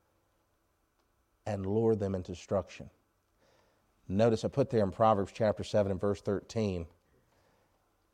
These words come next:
and the passage is talking about that simpleton that wandered by her way, and this is the reference that it uses,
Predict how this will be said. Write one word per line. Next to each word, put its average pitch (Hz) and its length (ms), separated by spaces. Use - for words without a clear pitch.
and 95 160
the 85 80
passage 101 540
is 87 100
talking 104 400
about 95 300
that 98 220
simpleton 101 540
that 82 140
wandered 95 400
by 95 160
her 101 160
way, 107 360
and 101 80
this 95 140
is 95 80
the 98 100
reference 110 440
that 101 140
it 87 80
uses, 98 640